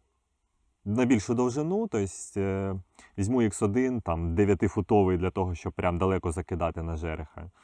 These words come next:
А ось це буде такий воблерний комплектик. Подивимось, як я воно бу-, як воно буде, але я однозначно задоволений, і вже наступні декілька відео і рибалок буде про кастинг.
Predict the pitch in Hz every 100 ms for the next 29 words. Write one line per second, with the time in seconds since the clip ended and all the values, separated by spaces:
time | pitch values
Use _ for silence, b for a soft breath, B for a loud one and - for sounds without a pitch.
0 | b b b b b - 147 151 - 175
1 | 151 131 110 110 98 101 95 98 143 127
2 | 110 104 95 95 - 90 85 80 69 76
3 | 76 _ _ _ _ _ _ _ _ -
4 | - 101 95 85 78 - 85 82 82 80
5 | - 92 101 95 92 90 131 180 139 -
6 | 95 92 95 87 85 104 104 - 85 -
7 | b b b _ 85 80 98 117 143 208
8 | 214 196 170 117 127 170 135 117 117 107
9 | 131 107 107 92 107 104 98 - 92 90
10 | 107 98 92 87 90 95 107 131 135 117
11 | - 95 104 113 101 98 - 92 92 -
12 | 82 78 - 78